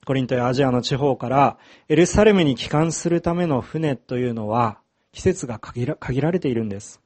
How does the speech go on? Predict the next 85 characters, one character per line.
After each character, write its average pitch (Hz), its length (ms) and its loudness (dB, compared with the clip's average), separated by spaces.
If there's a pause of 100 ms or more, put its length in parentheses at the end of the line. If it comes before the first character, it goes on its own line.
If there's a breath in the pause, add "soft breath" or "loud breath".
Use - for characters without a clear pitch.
(140)
西 120 180 -4
か 135 120 -4
ら 131 80 -2
東 131 340 -2
に 143 80 -2
吹 - 140 -10
く - 40 -20
風 123 260 -6
に 120 120 -4
乗 117 100 -4
ら 120 80 -2
な 127 100 -2
く - 60 -14
て - 100 -10
は 117 60 -4
い 107 60 -8
け 117 100 -14
な 113 160 -10
い。 113 80 -16 (540 loud breath)
そ 190 160 4
の 196 80 8
船 226 240 8
に 127 100 2
乗 120 140 2
る 147 100 4
た 151 140 -2
め 160 120 0
に 127 120 0
は、 120 340 0
面 113 80 -14
白 143 220 2
い - 20 0
で 117 80 -2
す 110 100 -12
ね。 135 140 -4
記 - 100 -12
録 143 200 -4
が 147 100 -4
残 151 200 -2
っ 147 60 -10
て 131 120 -6
い 113 80 -8
て、 131 320 -2 (260 soft breath)
そ - 80 -6
の 131 80 0
記 135 120 -2
録 135 200 -2
に 143 60 -4
よ 147 100 -2
る 143 80 -2
と、 143 100 -8
三 196 280 -6
月 156 260 -4
十 170 260 -2
日 175 300 -6 (180)
ま 160 160 -4
で 185 120 -2
に 135 100 -6
し - 80 -12
か 107 120 -12
で 104 80 -14
す 131 120 -10
ね、 139 60 -4
こ - 100 -6
の 131 80 -2
船 135 160 -4
は 104 100 -6
出 110 120 -8
な 117 160 -6
い。 104 100 -14 (480)
そ - 100 -12
ん 135 40 -6
な 139 80 -4
記 - 80 -4
録 143 180 0
も 139 80 -6
残 135 180 -2
っ 139 60 -4
て - 100 -8
い 101 40 -6
る 98 100 -8
ん 95 60 -10
で 92 80 -14
す - 80 -20
ね。 185 260 -4